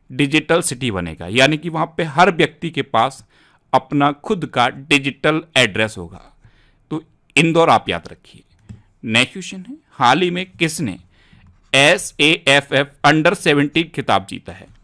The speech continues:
तो अभी अपने देश भारत ने नेपाल को हराकर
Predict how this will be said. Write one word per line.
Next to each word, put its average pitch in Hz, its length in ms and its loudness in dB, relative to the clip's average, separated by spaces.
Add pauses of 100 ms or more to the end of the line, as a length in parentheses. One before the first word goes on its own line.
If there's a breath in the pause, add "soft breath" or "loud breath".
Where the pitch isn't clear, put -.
(360)
तो 156 220 -10
अभी 156 340 2
अपने 165 400 0
देश 165 360 -2
भारत 107 340 -2
ने 95 140 -14 (520)
नेपाल 143 540 4
को 180 180 -6
हराकर 104 540 -8